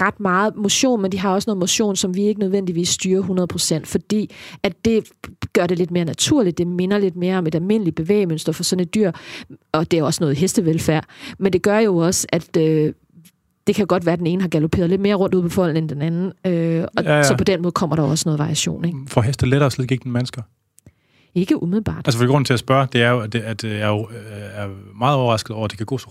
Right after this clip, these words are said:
Speaker 2: hurtigt. Fordi, hvad kan man sige, fra mennesker, hvis vi får en bruskskade, altså, det er jo re-, relativt, det er jo ikke sjældent, at man får en revne eller et hak i brusken som ung person. Der tager det jo mennesker mange år, før at det udvikler sig til slidgigtsforandringer.
Speaker 1: Men jeg tror, hvis du bare, du gik ind og lavede den samme,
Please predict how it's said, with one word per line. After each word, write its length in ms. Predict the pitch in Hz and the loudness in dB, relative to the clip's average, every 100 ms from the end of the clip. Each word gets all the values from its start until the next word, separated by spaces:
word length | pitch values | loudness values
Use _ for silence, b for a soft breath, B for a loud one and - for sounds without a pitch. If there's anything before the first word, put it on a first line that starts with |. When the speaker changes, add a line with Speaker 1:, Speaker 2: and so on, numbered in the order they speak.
| - | -4
Speaker 2:
hurtigt. 340 | 147 151 - - | -4 -4 -8 -10
Fordi, 200 | - 113 | 0 0
hvad 80 | 104 | 0
kan 80 | |
man 80 | 107 | -4
sige, 200 | 101 120 | -2 -4
fra 140 | 110 117 | 0 0
mennesker, 420 | 120 151 156 139 | 2 0 2 0
hvis 140 | 110 | 0
vi 60 | 120 | 0
får 120 | - | 2
en 120 | 135 | 2
bruskskade, 760 | 113 143 - - - 110 110 110 - b b b b b b - | 2 -2 -2 -4 0 2 0 -2 -8 b b b b b b -6
altså, 140 | 117 | -2
det 60 | 113 | 2
er 40 | 120 | 2
jo 40 | |
re-, 80 | 113 120 | 2 0
relativt, 500 | 143 - - 113 104 | 0 0 -2 -4 0
det 60 | |
er 20 | 110 | -2
jo 20 | |
ikke 140 | 107 | 0
sjældent, 280 | - 120 123 | 0 0 0
at 40 | |
man 100 | 107 | -2
får 140 | 90 117 | -2 -2
en 120 | 104 | 0
revne 400 | 101 101 117 113 | 0 0 -2 -2
eller 120 | 104 | -2
et 60 | 92 | -2
hak 200 | 85 107 | 0 -2
i 60 | 110 | -2
brusken 360 | - 110 - | -6 -10 -12
som 140 | 107 110 | -14 -6
ung 180 | 120 107 | -6 -6
person. 340 | 101 113 95 | -10 -10 -8
Der 60 | 101 | -6
tager 200 | - 117 | -2 -2
det 80 | 104 | -2
jo 80 | |
mennesker 360 | 92 101 113 - | -4 -4 -4 -6
mange 240 | 101 107 | -4 -2
år, 360 | 117 135 120 80 | -4 -4 -4 -4
før 300 | - 113 98 87 | -8 -8 -8 -8
at 120 | 90 | -14
det 140 | 92 90 90 92 104 - 254 | -14 -14 -14 -18 -20 -20 -10
udvikler 360 | 120 104 95 92 | -2 0 0 -4
sig 160 | - | -6
til 120 | - | -10
slidgigtsforandringer. 720 | - 123 107 - 101 101 92 87 _ B B B B B | -10 -8 -8 -8 -10 -12 -18 -20 _ B B B B B
Speaker 1:
Men 60 | 220 | -2
jeg 100 | 214 | 0
tror, 140 | 247 | 2
hvis 140 | 208 - | 0 -2
du 80 | 190 | -2
bare, 200 | 202 254 | 0 0
du 100 | 269 | 0
gik 200 | 240 240 | -2 0
ind 160 | 240 | 0
og 80 | 196 | 0
lavede 340 | 185 190 214 233 | 2 2 2 2
den 120 | 185 | -2
samme, 480 | 180 190 185 196 | -2 -2 0 0